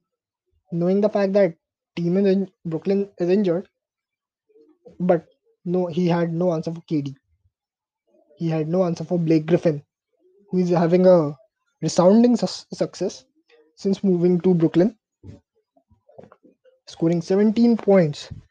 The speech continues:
three rebounds, zero assists, but ze-, going for no turnovers.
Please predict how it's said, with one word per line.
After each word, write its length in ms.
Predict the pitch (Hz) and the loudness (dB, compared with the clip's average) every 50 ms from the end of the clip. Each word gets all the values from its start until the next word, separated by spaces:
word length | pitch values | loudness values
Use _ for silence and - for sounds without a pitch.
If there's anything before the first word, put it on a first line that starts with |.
| _ _ _ _ _ _ _ _ _ _ _ _ _ _ _ _ _ _ | _ _ _ _ _ _ _ _ _ _ _ _ _ _ _ _ _ _
three 380 | - - 226 233 240 240 226 - _ _ _ _ _ _ _ _ - | -6 -2 2 2 2 2 0 -4 _ _ _ _ _ _ _ _ 0
rebounds, 680 | 190 185 190 190 170 160 147 151 170 220 - - - _ _ _ _ _ - - - _ 160 165 | 2 4 4 4 4 2 0 0 -4 -6 -6 -10 -20 _ _ _ _ _ -20 -20 -20 _ -6 -2
zero 200 | 202 247 262 226 | 2 4 4 4
assists, 360 | 202 185 196 233 - - - _ _ | 4 0 -4 -6 -6 -12 -20 _ _
but 320 | 175 180 180 175 - _ - _ _ _ _ _ _ _ _ _ _ _ _ _ _ _ _ _ _ _ _ _ _ _ _ _ _ 175 | -6 -6 -6 -6 -6 _ -16 _ _ _ _ _ _ _ _ _ _ _ _ _ _ _ _ _ _ _ _ _ _ _ _ _ _ -8
ze-, 140 | 170 170 165 - 175 | -4 -4 -4 -4 -2
going 260 | 170 180 180 180 185 | -2 0 0 0 -2
for 200 | 185 196 185 175 165 _ _ _ _ _ _ _ _ _ _ | 0 -2 -2 -2 -4 _ _ _ _ _ _ _ _ _ _
no 280 | 175 175 175 175 175 165 | -2 0 0 0 0 -2
turnovers. 800 | 170 156 143 139 135 135 127 123 117 117 117 - - - - | -4 -6 -6 -6 -8 -12 -12 -14 -14 -16 -16 -16 -18 -20 -20